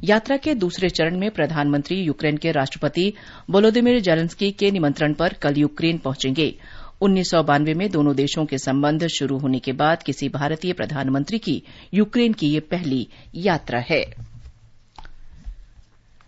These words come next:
इलेक्ट्रॉनिकी और सूचना प्रौद्योगिकी मंत्रालय ने भारत में संचालित सभी सोशल मीडिया प्लेटफॉर्म को आरजी कर मेडिकल कॉलेज घटना में मृतका की पहचान से संबंधित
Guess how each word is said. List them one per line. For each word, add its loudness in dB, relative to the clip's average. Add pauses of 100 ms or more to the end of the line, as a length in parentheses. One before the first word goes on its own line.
(680)
इलेक्ट्रॉनिकी 6
और 4
सूचना 2
प्रौद्योगिकी 2
मंत्रालय 2
ने 0 (120)
भारत 0
में 0
संचालित -2
सभी 0
सोशल -2
मीडिया 0
प्लेटफॉर्म -2
को -2 (540)
आरजी 4
कर 2
मेडिकल 0
कॉलेज 0
घटना -2
में 0
मृतका -2 (380)
की -2
पहचान 0
से -2
संबंधित 0